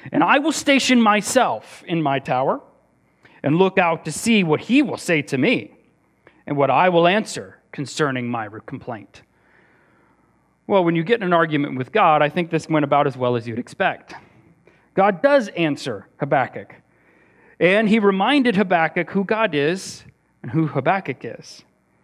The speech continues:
Now, after Habakkuk answers, after God answers Habakkuk in chapter two, Habakkuk responds in chapter three.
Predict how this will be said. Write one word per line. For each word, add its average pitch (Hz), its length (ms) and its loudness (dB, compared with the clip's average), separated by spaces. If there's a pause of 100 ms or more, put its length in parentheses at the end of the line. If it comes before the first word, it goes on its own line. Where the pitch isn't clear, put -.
(480)
Now, 135 100 0
after 175 280 0
Habakkuk 156 520 0
answers, 151 580 -2
after 175 340 2
God 165 460 2
answers 170 360 -2
Habakkuk 160 440 0
in 135 80 -4
chapter 135 300 -4
two, 214 440 0 (720)
Habakkuk 170 520 0
responds 165 640 2
in 165 100 -2
chapter 147 340 -2
three. 160 420 -2